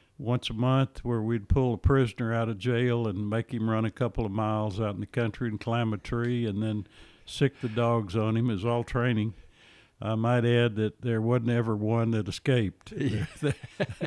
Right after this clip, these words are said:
Speaker 1: Bloodhounds caught 'em all. So, uh, it was all about hunting and fishing. All my uncles and grandfather, they walked on water. Man, they were just, I, I just tear up thinking about how cool those people were and how fortunate I was to,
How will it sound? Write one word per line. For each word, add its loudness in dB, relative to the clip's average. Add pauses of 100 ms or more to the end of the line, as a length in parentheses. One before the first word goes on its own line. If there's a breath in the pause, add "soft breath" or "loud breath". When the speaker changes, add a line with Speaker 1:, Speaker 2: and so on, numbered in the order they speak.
Speaker 1:
Bloodhounds 2
caught 2
'em -4
all. -4 (480 loud breath)
So, 4
uh, 2
it 2
was 2
all 6
about 2
hunting 0
and -2
fishing. -2
All 2
my 0
uncles -4
and -4
grandfather, -2
they -2
walked -2
on -2
water. -4
Man, -4
they -4
were -6
just, -12 (920 loud breath)
I, -2
I 0
just -6
tear 4
up 0
thinking -4
about -4
how -4 (100)
cool 0
those -4
people -4
were -2
and -6
how -2
fortunate -2
I -2
was -2
to, -8